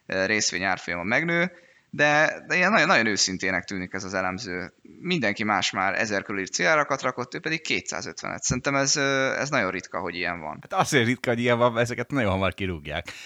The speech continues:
Speaker 2: <laughs> Amikor, érted, ő ötöt Tesla áron próbálkozik.
Speaker 1: Hát nagyon hamar kirúgják, de ők nem rúgták ki. Tehát nézd meg akkor, a J P Morgan lehet, hogy ezzel építi a hitelességét a befektetők felé, hogy lám, lám, hát mi hagyjuk dolgozni az elemzőket, hát nézzétek meg itt a Tesla.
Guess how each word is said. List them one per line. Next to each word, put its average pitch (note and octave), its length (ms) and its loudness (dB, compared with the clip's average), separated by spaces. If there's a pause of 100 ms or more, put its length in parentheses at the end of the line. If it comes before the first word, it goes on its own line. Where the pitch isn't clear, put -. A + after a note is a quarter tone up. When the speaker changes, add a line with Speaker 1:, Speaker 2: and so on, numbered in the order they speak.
(280)
Speaker 2:
<laughs> - 220 -2 (140)
Amikor, B2+ 540 0 (280)
érted, A2 400 0
ő G#2+ 200 0
ötöt G#2+ 300 -6
Tesla F#2+ 320 -4
áron E2+ 540 -4 (100)
próbálkozik. F2 760 -6 (160)
Speaker 1:
Hát - 200 -8
nagyon D#3 200 2
hamar A#2+ 200 2
kirúgják, A#2+ 360 2
de C#3+ 60 0
ők - 80 -4
nem F3+ 140 2
rúgták F#2 380 -4
ki. F#2 180 -14
Tehát - 180 -12
nézd B2 200 -2
meg G2+ 120 -6
akkor, G2+ 220 -6
a D3 140 0
J C3+ 40 2
P B2 120 -6
Morgan D3 360 -2
lehet, C3 200 2
hogy A2+ 120 0
ezzel A2 260 2
építi G2+ 440 -2
a F#2+ 180 -4 (340)
hitelességét F2+ 840 -2
a - 240 -4 (360)
befektetők G#2+ 500 -2
felé, G2+ 180 -4
hogy G#2 100 0
lám, E3+ 280 4
lám, B2+ 320 4 (280)
hát - 220 -6
mi - 80 0
hagyjuk B2 280 2
dolgozni G#2 420 0
az G2 100 -2
elemzőket, A2 560 2
hát F#2+ 180 -6
nézzétek G2 480 -2
meg F2+ 160 -10
itt - 160 -14
a E2 60 -8
Tesla. - 460 -8